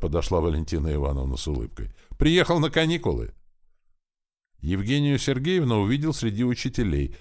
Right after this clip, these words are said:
но не подошел. Вроде бы и много ранее общались, а сказать толком нечего взрослому человеку. Так, кивнули друг другу и только.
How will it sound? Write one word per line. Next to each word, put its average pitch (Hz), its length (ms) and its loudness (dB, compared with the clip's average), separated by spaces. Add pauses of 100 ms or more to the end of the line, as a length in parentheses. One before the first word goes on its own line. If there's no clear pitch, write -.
(140)
но 110 240 0
не 151 140 2
подошел. 123 640 0
Вроде 98 320 2
бы 104 180 2
и 104 40 2
много 101 360 0
ранее 95 320 2
общались, 127 520 -2 (440)
а 69 140 -4
сказать 92 480 0
толком 80 440 -2
нечего 62 420 -2
взрослому 55 540 -6
человеку. 52 680 -8 (720)
Так, - 280 -4 (280)
кивнули 170 480 4
друг 95 280 0
другу 80 460 -2
и - 120 -2
только. - 500 -8